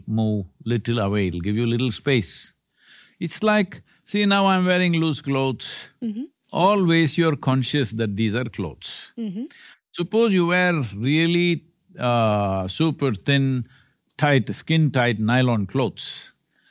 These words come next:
Speaker 1: After some time, you don't know which is you and which is your body.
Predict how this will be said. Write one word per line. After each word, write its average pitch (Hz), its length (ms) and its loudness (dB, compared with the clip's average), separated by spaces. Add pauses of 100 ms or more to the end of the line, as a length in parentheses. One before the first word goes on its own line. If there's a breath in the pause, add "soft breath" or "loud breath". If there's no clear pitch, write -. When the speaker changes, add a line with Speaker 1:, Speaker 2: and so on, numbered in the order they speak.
(100 soft breath)
Speaker 1:
After 175 320 0
some 226 260 2
time, 180 280 4
you 156 140 2
don't 185 240 2
know 147 100 0
which 151 300 0
is 175 180 0
you 156 180 0
and 147 100 -2
which 127 160 -4
is 147 120 -4
your 156 100 -4
body. 165 420 -4